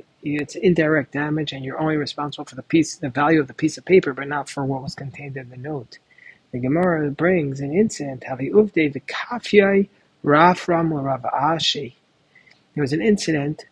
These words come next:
where, and Rashi explains that what happened was, Rafram forced Rav Ashi to pay for something that Rav Ashi had done when he was younger.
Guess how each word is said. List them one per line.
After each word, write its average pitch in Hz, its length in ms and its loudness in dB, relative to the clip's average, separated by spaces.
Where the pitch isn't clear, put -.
where, 143 420 0
and 143 180 -4
Rashi 160 440 2
explains 165 520 -2
that 139 100 -6
what 135 140 -4
happened 165 360 -2
was, 160 440 -2
Rafram 151 800 0
forced 190 560 2
Rav 147 180 2
Ashi 165 600 -2
to 143 140 -10
pay 160 540 0
for 151 540 8
something 180 520 2
that 139 140 0
Rav 135 160 -2
Ashi 160 400 0
had 139 120 0
done 143 200 0
when 139 120 -2
he 123 80 -2
was 127 200 -2
younger. 123 500 -6